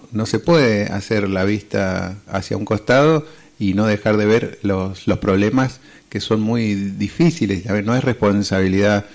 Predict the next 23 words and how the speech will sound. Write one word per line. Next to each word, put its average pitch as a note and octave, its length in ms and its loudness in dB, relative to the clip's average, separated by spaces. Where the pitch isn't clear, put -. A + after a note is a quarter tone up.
de G2 220 2
uno, G#2+ 480 2
¿no?, A2 240 0
desde F#2+ 360 0
una F#2+ 180 -2
organización F#2+ 600 -2
de F#2+ 140 2
clubes, G#2 480 2
de F#2 120 -2
tener G2 380 -2
que F#2+ 160 0
resolver F#2+ 480 0
estos G2 200 -2
problemas. G#2+ 460 2
Sin G2 160 -4
embargo, A#2 380 2
están, F3+ 480 2
y G#2+ 60 -4
de G#2 120 0
qué B2 80 -4
manera C#3 360 2
se A#2 120 -2
puede, C#3 540 0